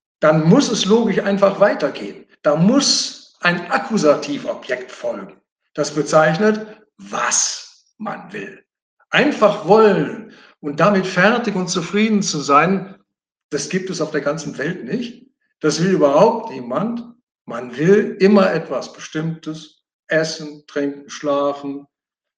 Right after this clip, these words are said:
einen Vortrag zur Kritik der Menschenrechte halten und so weiter. Die Unsinnigkeit dieses Konstruktes des Leeren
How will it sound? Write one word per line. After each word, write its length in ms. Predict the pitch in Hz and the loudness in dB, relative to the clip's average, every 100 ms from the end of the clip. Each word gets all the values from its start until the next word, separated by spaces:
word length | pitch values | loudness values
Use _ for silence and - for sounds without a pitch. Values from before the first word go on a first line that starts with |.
| _ - | _ -12
einen 160 | 127 | -12
Vortrag 840 | 117 - 139 139 - 120 123 123 - _ _ | -10 -2 -2 -2 -10 -6 -6 -8 -18 _ _
zur 220 | - 127 | -14 -14
Kritik 460 | 127 131 131 131 - | -14 -12 -12 -12 -14
der 120 | 123 | -12
Menschenrechte 720 | 113 120 - 120 117 110 - 101 | -10 -10 -12 -12 -14 -14 -16 -16
halten 340 | 107 104 - | -16 -18 -18
und 140 | 98 98 | -18 -16
so 120 | 98 | -18
weiter. 340 | - - - _ _ _ _ _ _ _ _ _ _ - _ _ _ _ _ _ _ _ _ _ | -20 -20 -20 _ _ _ _ _ _ _ _ _ _ -20 _ _ _ _ _ _ _ _ _ _
Die 200 | - 285 285 | -16 -10 2
Unsinnigkeit 1300 | 294 254 170 147 110 - - - - - - - | 6 6 4 2 0 -6 -12 -12 -14 -16 -18 -10
dieses 460 | 175 233 233 226 - | -6 -4 -4 -6 -6
Konstruktes 1200 | 202 190 - - 160 - - 92 - - - _ _ - | -6 -6 -8 -4 -4 -4 -12 -16 -14 -16 -18 _ _ -6
des 440 | 147 - - - | -4 -4 -10 -10
Leeren 840 | 135 170 185 - - - - _ | 2 6 6 4 -4 -14 -20 _